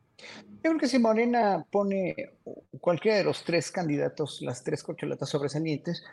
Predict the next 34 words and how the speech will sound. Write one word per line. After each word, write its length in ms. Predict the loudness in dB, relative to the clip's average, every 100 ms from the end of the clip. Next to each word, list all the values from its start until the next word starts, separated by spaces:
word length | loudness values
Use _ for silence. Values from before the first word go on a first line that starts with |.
| -20 _ 6
o, 460 | 12 12 12 12 8
o 140 | 4
incluso, 880 | 4 6 6 6 6 6 6 -2 -4
con 200 | -2 0
todo 180 | 2 2
mi 100 | 2
respeto, 460 | -2 -2 -2 0
eh, 80 | 0
a, 260 | 0 0 -2
a, 460 | -2 -4 -4 -8 -8 -6
a 100 | -2
Gerardo 400 | -2 0 -2 -2
Fernández 320 | -2 0 0
Noroña, 420 | 2 2 2 -2 -8 _ _ _ _ -8
y 1040 | -2 0 2 2 2 -2 -4 -8 -8 -8
yo 240 | 0 0 0
creo 300 | -4 -2 -4
que 560 | -2 0 0 0 -4 -4
en 180 | -2 -2
ese 240 | -6 -8
sentido, 580 | -8 -6 -4 0 -2 -4 -16 _ _ _
eh, 680 | -6 -4 -2 -4 -4 -6 -10 -4
tenemos 400 | -2 -2 -4 -2
un 120 | -4
sino 480 | -2 -2 0 -2 -2
promisorio 760 | -2 -2 -4 -2 0 0 0
en 140 | -2 -2
cuanto 340 | -2 -2 -2
a 40 |
la 120 | -2 -2
continuación 520 | -6 -4 -4 -2 -2
de 100 | 0
la 60 |
izquierda, 600 | 0 -4 0 2 2 -2